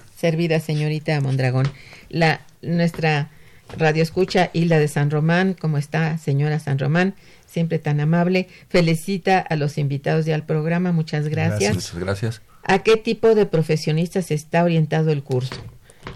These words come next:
Speaker 1: ¿A qué personas con amplio conocimiento en matemáticas, estudios aplicados,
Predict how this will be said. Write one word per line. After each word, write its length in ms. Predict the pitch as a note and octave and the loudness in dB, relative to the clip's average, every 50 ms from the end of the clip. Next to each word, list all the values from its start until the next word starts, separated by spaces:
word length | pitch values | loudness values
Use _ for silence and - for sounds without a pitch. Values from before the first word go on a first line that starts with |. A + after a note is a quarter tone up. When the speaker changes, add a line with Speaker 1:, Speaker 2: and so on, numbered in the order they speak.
| - - - - - - - - - - - - | -18 -20 -20 -20 -20 -20 -20 -20 -20 -16 -6 -2
Speaker 1:
¿A 220 | F#2 D#3 E3 - | 0 0 0 2
qué 120 | - F3 | 2 0
personas 800 | E3 - - F#3 F#3 F3 - F#3+ F#3 F3+ F3+ F#3 F#3+ - - - - - - - - - - - | 2 2 2 0 0 2 0 2 2 4 2 2 0 -2 -6 -20 -20 -20 -20 -20 -20 -20 -20 -8
con 280 | - - E3+ E3+ E3 E3 - - | 0 2 4 4 4 2 -2 -2
amplio 380 | - F3 F3+ F3+ E3+ F#3 F#3 E3+ | 0 2 2 2 2 2 0 0
conocimiento 880 | - D#3+ D3+ D3 D3+ - D#3+ D#3 D#3 E3 E3+ E3+ F3 F3 - F#3 E3+ - - | 2 0 0 0 0 -2 0 0 2 2 2 2 0 0 0 0 0 0 0
en 140 | D#3+ D#3 D3+ | 0 0 0
matemáticas, 920 | D3 C#3+ - D3 D3 D3 D#3 D#3 D#3+ F3 E3+ - E3+ - - D3+ D3 D3+ | 0 -2 -2 -2 -2 0 2 2 2 0 0 -2 -6 -4 -2 -4 -2 -2
estudios 420 | C#3+ C#3 - - D#3+ D#3+ D#3+ D#3 | -4 -6 -4 -4 -2 -2 -2 -2
aplicados, 600 | D#3 C#3 - C#3+ C#3+ C3 - D3 D#3+ E3 E3 - | -2 -4 -4 -6 -8 -4 -2 -2 0 0 -2 -4